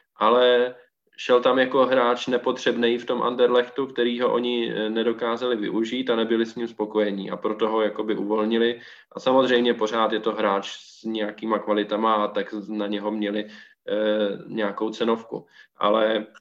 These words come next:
eh, tady ten rozdíl prostě vidím v tom, že, eh, Bach přichází jako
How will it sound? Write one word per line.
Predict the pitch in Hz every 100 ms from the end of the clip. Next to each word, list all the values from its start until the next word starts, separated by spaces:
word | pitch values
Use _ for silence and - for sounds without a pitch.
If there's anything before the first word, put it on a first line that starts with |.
| _ _ _ 101
eh, | 104 104 107 101 - - - - _
tady | - 123 127
ten | 135
rozdíl | 131 120 120 123
prostě | 120 120 - 120
vidím | 117 120 120
v | -
tom, | 107 110 110
že, | 113 110 110 110 - _ -
eh, | 104 107 107
Bach | 101 110 110 -
přichází | - 110 107 104 101 101 107 104
jako | 101 - 110 107 104